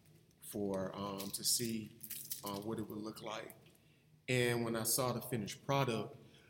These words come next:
it looked dope, you know what I'm saying? I didn't, you know, share any of, you know, your, you know, your views, but at the same time, it's like, uh, that's it, <laughs> you know?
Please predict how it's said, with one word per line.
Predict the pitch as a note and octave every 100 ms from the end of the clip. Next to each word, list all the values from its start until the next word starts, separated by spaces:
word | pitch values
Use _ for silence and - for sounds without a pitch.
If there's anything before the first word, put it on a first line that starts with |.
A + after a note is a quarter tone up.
| - _ -
it | E4+
looked | D4+ E3 -
dope, | A#2+ B2 - -
you |
know | D3 C3+
what |
I'm | C3
saying? | - C#3
I | C#3+
didn't, | D3 C3+ D3+
you | D3+
know, | B2+
share | - C#3+ C3+ B2+ C3
any | B2 A#2+ A2+
of, | G#2+ -
you | C#3
know, | A2+ G#2 G#2 G2
your, | A2 A#2 A2+ A2+ D3+
you | B2+
know, | G#2+ G#2 A2
your | A2+ G#2
views, | A2 A2 G#2+ -
but | - A2+
at |
the | A2+
same | - A#2+ A2+
time, | A2+ A#2+ A#2 A2+
it's | A2 -
like, | A2 A2+ A2 - - - - - - F#2+
uh, | G2+ G2+ G2 - - - - - - _ _ _ _ _ _ -
that's | D3
it, | F3 F#3+ - -
<laughs> | -
you | E3
know? | D#3+ D#3